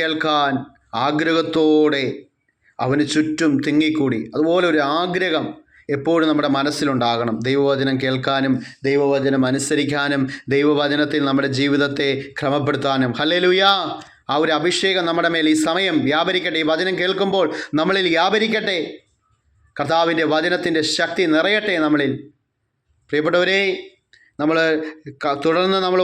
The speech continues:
വായിക്കുമ്പോൾ കാണുന്നുണ്ട്, ഗനസറത്ത് തടാകത്തിൻ്റെ തീരത്ത് നിൽക്കുകയായിരുന്നു. രണ്ട് വള്ളങ്ങൾ കരയോടടുത്ത് കിടക്കുന്നത് അവൻ കണ്ടു. മീൻപിടുത്തക്കാർ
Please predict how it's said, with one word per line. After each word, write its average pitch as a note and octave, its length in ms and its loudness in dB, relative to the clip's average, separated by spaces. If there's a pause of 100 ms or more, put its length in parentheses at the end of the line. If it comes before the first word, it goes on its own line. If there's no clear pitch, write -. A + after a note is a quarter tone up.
വായിക്കുമ്പോൾ F#3 480 0 (100)
കാണുന്നുണ്ട്, F3 480 0 (600)
ഗനസറത്ത് F#3 760 0 (200)
തടാകത്തിൻ്റെ F#3 840 0
തീരത്ത് F3+ 680 0 (440)
നിൽക്കുകയായിരുന്നു. F3+ 920 2 (840)
രണ്ട് G3+ 380 2 (140)
വള്ളങ്ങൾ G#3 500 2 (180)
കരയോടടുത്ത് G3 840 0
കിടക്കുന്നത് F#3 580 0 (420)
അവൻ E3 160 2 (140)
കണ്ടു. D#3 300 2 (520)
മീൻപിടുത്തക്കാർ F3 1000 0